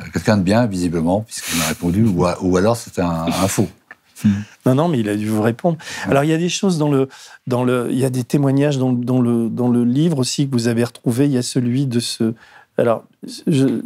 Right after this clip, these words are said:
Speaker 2: au début, j'y crois, puis après, on se dit non, c'est farfelu, le ti-, un chauffagiste
Speaker 1: Oui.
Speaker 2: qui, qui travaille sous un toit et,
Speaker 1: Ouais,
Speaker 2: et qui,
Speaker 1: Rousseau.
Speaker 2: euh, Rousseau, ouais. Et qui, euh,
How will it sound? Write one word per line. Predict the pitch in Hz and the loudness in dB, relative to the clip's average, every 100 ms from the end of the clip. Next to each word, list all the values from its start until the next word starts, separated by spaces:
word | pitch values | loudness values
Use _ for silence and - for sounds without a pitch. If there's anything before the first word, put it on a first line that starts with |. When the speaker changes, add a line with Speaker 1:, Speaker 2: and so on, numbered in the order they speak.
| - | -6
Speaker 2:
au | - | -2
début, | 131 143 185 | 2 2 2
j'y | 147 131 | 0 -2
crois, | - 196 | -2 -2
puis | 190 135 | 0 -4
après, | 123 156 | -2 -2
on | |
se | 131 | -2
dit | 127 | -2
non, | 143 | -2
c'est | 143 127 | -2 -4
farfelu, | 120 - 147 151 | -4 -4 0 2
le | 135 | 0
ti-, | 123 - | -2 -2
un | 127 | -2
chauffagiste | 127 156 - 135 127 180 - 208 - - | 0 -2 0 -2 -2 -6 -6 -10 -10 -2
Speaker 1:
Oui. | 110 95 - | 0 0 -6
Speaker 2:
qui, | 123 135 | -2 0
qui | 123 - | 0 -6
travaille | - 131 139 | -4 0 0
sous | - 127 120 | -2 -2 0
un | 123 | -2
toit | - 156 175 208 _ _ _ _ _ _ _ _ _ _ _ | 0 0 0 -2 _ _ _ _ _ _ _ _ _ _ _
et, | 139 | 0
Speaker 1:
Ouais, | 127 139 | 2 2
Speaker 2:
et | 127 | -2
qui, | - 139 | -2 0
Speaker 1:
Rousseau. | 131 123 | 2 0
Speaker 2:
euh, | 98 - _ - | -2 -8 _ -4
Rousseau, | 117 123 147 123 | -2 0 0 0
ouais. | 104 104 _ _ _ _ _ _ _ | 0 -4 _ _ _ _ _ _ _
Et | 123 | -2
qui, | 117 - 135 131 | -2 0 2 2
euh, | 123 120 117 101 - | 4 2 2 -2 -6